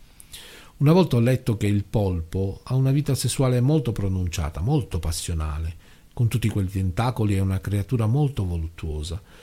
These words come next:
E allora mi sono immaginato questo polpo, che sì, ha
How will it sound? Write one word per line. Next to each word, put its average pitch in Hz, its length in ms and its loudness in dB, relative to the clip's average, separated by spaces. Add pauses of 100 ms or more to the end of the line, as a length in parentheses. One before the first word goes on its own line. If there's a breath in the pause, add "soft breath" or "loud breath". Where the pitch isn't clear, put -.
(280 loud breath)
E 143 80 0
allora 196 240 8
mi 135 120 4
sono 131 200 2
immaginato 123 840 0
questo 107 320 0
polpo, 80 640 -4 (400 soft breath)
che 131 120 -4
sì, 214 220 4
ha 113 160 4